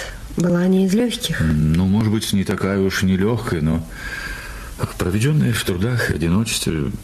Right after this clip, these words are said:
Speaker 2: пришлось вкалывать, чтобы поставить дело. Помогать было некому, родители умерли. Дядя,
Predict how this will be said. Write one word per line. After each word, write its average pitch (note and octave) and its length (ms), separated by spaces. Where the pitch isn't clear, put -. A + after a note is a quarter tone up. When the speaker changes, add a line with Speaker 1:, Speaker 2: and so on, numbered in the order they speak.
Speaker 2:
пришлось G2 380
вкалывать, D#3 420
чтобы F2+ 200
поставить D#2+ 460
дело. G#2+ 300
Помогать D3+ 420
было G2 180
некому, C3+ 420
родители F#2+ 420
умерли. A#2+ 560
Дядя, A2+ 580